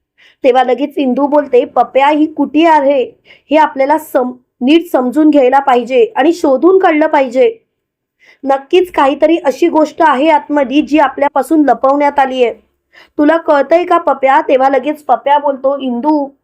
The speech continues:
या श्रीकलाचे रंग काही मला ठीक दिसत नाही." तेव्हा लगेच इंदू बोलते, "हो पप्या, मला कळतंय हे सर्व, पण पप्या, एक गोष्ट लक्षात ठेव, कितीही काही झालं तरी सुद्धा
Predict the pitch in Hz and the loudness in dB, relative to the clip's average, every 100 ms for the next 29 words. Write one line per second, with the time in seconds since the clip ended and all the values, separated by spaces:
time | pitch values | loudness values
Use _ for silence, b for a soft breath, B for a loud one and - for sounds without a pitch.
0 | _ _ B B B 277 294 - 294 320 | _ _ B B B 0 0 -2 -2 0
1 | 302 302 302 320 269 247 269 320 320 320 | 2 0 0 0 2 2 2 0 2 2
2 | 294 285 302 277 302 254 294 294 311 294 | 2 2 0 0 0 2 0 0 -2 0
3 | 269 269 269 277 285 - 277 254 302 285 | 2 4 2 0 -2 -2 -2 0 0 2
4 | 254 294 247 247 330 302 269 240 262 285 | 0 0 2 2 2 0 0 0 2 2
5 | 269 285 277 240 233 302 294 294 277 247 | 2 2 0 0 2 2 2 2 0 2
6 | 247 226 - _ _ _ _ B B B | 2 0 -4 _ _ _ _ B B B
7 | 262 269 277 269 294 320 - 269 220 277 | 0 2 -2 2 2 0 0 -4 0 -2
8 | 277 302 269 - - 294 294 285 277 220 | 2 0 0 -2 0 0 2 2 2 0
9 | - _ _ _ _ _ b _ 320 311 | -4 _ _ _ _ _ b _ -2 0
10 | 330 370 381 320 330 320 285 262 320 302 | 2 4 2 2 2 2 2 2 2 0
11 | 269 320 - 285 226 302 | -2 -2 -4 -8 -2 0